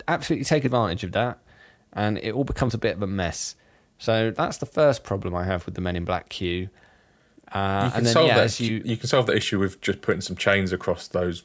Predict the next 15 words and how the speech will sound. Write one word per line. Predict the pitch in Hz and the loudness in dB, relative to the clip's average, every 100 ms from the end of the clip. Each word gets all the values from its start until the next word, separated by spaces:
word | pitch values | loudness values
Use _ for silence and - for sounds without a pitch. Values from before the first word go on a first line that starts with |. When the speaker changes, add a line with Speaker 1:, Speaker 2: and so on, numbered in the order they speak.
| - | -14
Speaker 2:
walkways, | - 92 - 85 95 | -6 -6 -2 -4 -4
right? | 95 - | -6 -6
'Cause | - 104 | -6 -6
it's | - - - _ _ _ _ _ _ _ - | -6 -10 -14 _ _ _ _ _ _ _ -2
Speaker 1:
Well, | 175 | 0
you | 170 | 2
would | 170 | 2
have | 143 | 4
thought | 214 190 | 4 4
so, | - - 80 | 2 0 0
but | 98 101 104 _ _ _ _ _ _ _ _ _ | 2 0 -2 _ _ _ _ _ _ _ _ _
they | 110 | 2
weren't | 104 98 | 2 2
there. | 80 67 - _ _ - _ - | -2 -10 -12 _ _ -20 _ -8
Speaker 2:
Yeah. | 90 | -6